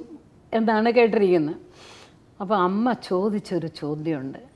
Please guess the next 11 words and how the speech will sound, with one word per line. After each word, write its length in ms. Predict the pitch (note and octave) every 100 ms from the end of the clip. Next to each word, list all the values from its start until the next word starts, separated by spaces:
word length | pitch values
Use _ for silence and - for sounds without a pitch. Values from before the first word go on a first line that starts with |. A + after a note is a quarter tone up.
| _ -
അവസാന 800 | D#3+ D#3 - F3 E3+ E3+ E3+ D#3 D#3
കാലത്ത്, 380 | D3 D#3+ - - - -
ഇത് 260 | D#3+ - D#3+ D3 F#2 F2 - E3+
വിട്ടുപോകുമ്പോൾ, 640 | F#3 B3 E3+ D3 C#3+ D3 - - G#3 E3 - - - - G#3+
"എൻ്റെ 280 | A#3+ C#4+ C#4
അവസാന 520 | G3+ G3+ A3+ G#3+ G3+
കാലത്ത് 420 | D#3+ C#3+ D3 D#3 - - - _ _ _ - C4+
നീ 120 | F#3+ F3 E3+ - - - _ - - - -
എൻ്റെ 180 | F#3 F3
അടുത്ത് 280 | D#3 E3+ E3+
വരുമോ?" 440 | D#3 D3+ D3 D#3